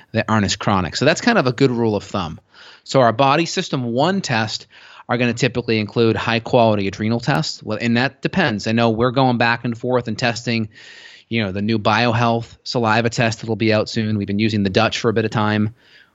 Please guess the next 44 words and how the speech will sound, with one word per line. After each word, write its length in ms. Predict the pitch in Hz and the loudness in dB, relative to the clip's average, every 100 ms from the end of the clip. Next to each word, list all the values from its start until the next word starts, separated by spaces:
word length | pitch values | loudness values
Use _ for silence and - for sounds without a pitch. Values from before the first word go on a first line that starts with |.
| _ - | _ -8
Um, 240 | 98 95 | -6 -2
we've 140 | 104 | 0
been 160 | 104 107 | 2 4
using 400 | 110 107 110 104 | 4 4 4 2
the 100 | 107 | 4
old 260 | 117 123 120 | 6 6 4
BioHealth 540 | 107 110 104 107 98 | 2 2 2 2 0
two 240 | - 110 | -2 0
oh 60 | 92 | 2
one. 580 | 104 120 117 117 113 117 - - - | 4 4 4 2 0 -6 -16 -16 -8
I 80 | 101 | -6
have 100 | 107 | -2
lots 280 | 110 110 | -2 -2
of 40 | - | 0
patients 320 | 113 110 110 | 0 0 -2
that 140 | 107 | -4
come 160 | - 110 | 0 2
in 80 | 107 | 2
with 140 | 104 - | -2 0
other 480 | 117 117 113 113 - _ _ - | 2 4 2 -2 -10 _ _ -8
subpar 720 | - 143 135 - 120 110 107 | -2 2 2 2 4 4 0
salivary 540 | - 110 107 107 110 | -2 0 0 0 -2
hormone 380 | 107 113 107 104 | 0 0 0 -2
testing 400 | 104 107 - 104 | 0 -2 0 -2
that, 160 | 101 - | -2 -4
that 100 | 101 | -6
come 220 | - 101 | -2 0
in. 240 | 101 104 107 - - - | 0 -2 -4 -14 -16 0
We 140 | 123 | 2
also 320 | 123 131 131 | 4 4 2
look 240 | 120 123 117 | 2 0 0
at 100 | 101 | -2
the 120 | 107 | -6
D 280 | 104 120 113 | -2 2 2
H 260 | 110 - 117 | 2 0 0
E 100 | 107 | 2
A 140 | 104 | 0
sulfate, 640 | - - 110 123 131 139 - | 0 0 0 0 -2 -2 -6
which 180 | 107 110 | -6 -6
is 140 | 104 | -4
an 80 | 101 | -4
adrenal 540 | 98 113 120 120 117 | 0 2 4 4 2
marker 520 | 113 104 113 113 123 | 2 4 4 4 2
of 460 | 117 107 110 104 | 2 4 4 2